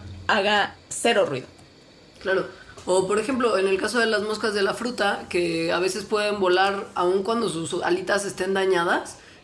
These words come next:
Speaker 2: les podría permitir a los desarrolladores de vehículos aéreos entender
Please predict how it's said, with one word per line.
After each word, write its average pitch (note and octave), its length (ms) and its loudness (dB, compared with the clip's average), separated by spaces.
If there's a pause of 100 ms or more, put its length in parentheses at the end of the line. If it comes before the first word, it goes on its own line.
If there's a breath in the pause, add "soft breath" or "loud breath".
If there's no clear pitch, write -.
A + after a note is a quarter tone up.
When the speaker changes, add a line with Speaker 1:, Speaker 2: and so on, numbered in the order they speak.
Speaker 2:
les F#3+ 120 -2
podría B3 680 4
permitir A#3+ 520 -2
a F#3 160 2
los E3+ 240 0
desarrolladores E3 680 -2
de F3 80 -2
vehículos E3+ 500 0
aéreos A3 580 0 (520 loud breath)
entender A3 1000 0